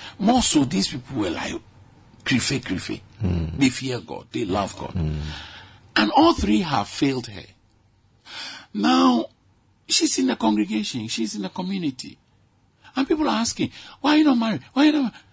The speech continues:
Speaker 1: And she go like, "Look, you have no idea my experiences.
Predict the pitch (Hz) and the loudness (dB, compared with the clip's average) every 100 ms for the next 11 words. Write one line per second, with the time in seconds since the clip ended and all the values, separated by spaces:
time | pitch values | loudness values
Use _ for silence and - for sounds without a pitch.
0 | _ 220 220 208 220 208 - - _ _ | _ -10 -8 -8 -10 -10 -12 -18 _ _
1 | _ _ - 165 - - _ _ - 151 | _ _ -10 -10 -10 -20 _ _ -14 -8
2 | 170 165 185 202 143 120 123 120 135 - | -8 -6 -6 -4 -6 -6 -6 -6 -10 -18
3 | - - - - 101 98 - - 85 65 | -20 -20 -20 -4 -2 -2 -4 -4 -4 -6
4 | - - - - | -8 -12 -14 -20